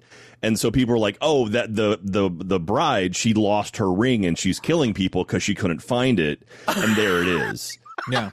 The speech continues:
Speaker 1: And so that, that was the narrative that I was
Speaker 2: Yeah.
Speaker 1: told when I was
Speaker 2: Uh-huh.
Speaker 1: working there.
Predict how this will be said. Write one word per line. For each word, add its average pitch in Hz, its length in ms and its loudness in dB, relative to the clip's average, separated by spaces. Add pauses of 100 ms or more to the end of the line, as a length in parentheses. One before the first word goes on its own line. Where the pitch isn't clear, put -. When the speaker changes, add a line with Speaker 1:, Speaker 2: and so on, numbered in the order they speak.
(120)
Speaker 1:
And 107 100 0
so 82 280 -2 (320)
that, 147 260 0
that 143 180 2
was 160 200 4
the 143 100 2
narrative 101 520 0
that 101 140 0
I 110 140 2
was 165 200 2
Speaker 2:
Yeah. 98 40 -10
Speaker 1:
told 90 220 0
when 101 100 0
I 147 60 2
was 143 160 2
Speaker 2:
Uh-huh. 90 100 2
Speaker 1:
working 80 260 0
there. 71 300 -4